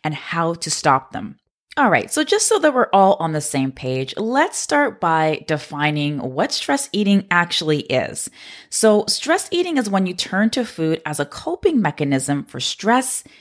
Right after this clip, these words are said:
anxiety, or other negative emotions. This can lead to overeating and unhealthy eating habits. Now, stress eating is a common problem, and it's essential to recognize when you're doing it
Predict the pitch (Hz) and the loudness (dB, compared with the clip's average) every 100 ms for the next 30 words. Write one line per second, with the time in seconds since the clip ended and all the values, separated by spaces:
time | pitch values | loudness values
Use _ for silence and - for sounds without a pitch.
0 | _ - 139 139 180 185 190 190 185 _ | _ -2 0 2 2 4 2 -2 -6 _
1 | - - 190 196 202 - 165 147 147 143 | -8 -4 0 2 2 0 0 0 2 0
2 | 139 139 139 131 127 80 - - _ _ | 0 -2 0 0 -2 -8 -10 -14 _ _
3 | _ - 180 320 - 349 262 247 - - | _ -6 0 0 2 2 4 4 0 -4
4 | - 143 135 208 262 262 269 - 156 151 | -4 -4 -6 -2 2 4 4 2 -4 -4
5 | - 196 214 226 - - 165 175 160 147 | 0 2 4 2 -2 -6 -4 -4 -6 -4
6 | 143 135 107 101 - - - _ _ _ | -4 -4 -6 -6 -10 -12 -16 _ _ _
7 | _ _ - 220 - 349 466 - 285 277 | _ _ -2 -2 2 0 0 -2 -2 2
8 | 262 - - 214 214 196 - - 220 233 | 0 -2 0 2 2 0 -4 -2 2 4
9 | 233 220 170 156 131 120 185 220 226 294 | 4 0 2 2 2 -2 -2 -4 -4 -2
10 | 302 349 285 196 185 202 185 160 160 - | -2 -4 -2 0 0 -2 0 0 0 -4
11 | - - 156 151 190 302 381 226 180 147 | -18 -18 -8 2 4 4 2 2 4 4
12 | 131 131 240 | 4 2 0